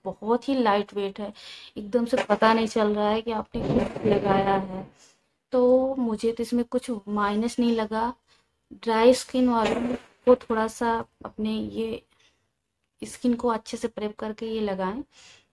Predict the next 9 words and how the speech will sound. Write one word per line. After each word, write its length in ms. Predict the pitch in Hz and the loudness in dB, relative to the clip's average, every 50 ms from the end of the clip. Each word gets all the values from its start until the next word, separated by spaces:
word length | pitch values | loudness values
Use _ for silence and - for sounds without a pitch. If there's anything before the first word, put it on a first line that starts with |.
| _ - | _ -8
तो 60 | 240 | -8
ये 260 | 233 233 247 262 277 | -4 -2 0 0 0
oily 280 | 262 226 220 214 208 214 | 0 0 -2 -2 -4 -6
skin 260 | - - 226 220 214 | -6 -6 -6 -6 -6
type 220 | 220 202 196 190 _ - | -6 -6 -8 -8 _ -12
पे 60 | 233 | -12
चल 300 | - - 214 196 190 185 | -10 -8 -6 -6 -6 -6
जाएगा। 400 | 190 190 196 196 196 214 254 277 - _ - - - _ _ _ _ _ _ - | -6 -8 -8 -8 -8 -8 -10 -10 -10 _ -20 -20 -20 _ _ _ _ _ _ -10
तो 100 | 240 | -10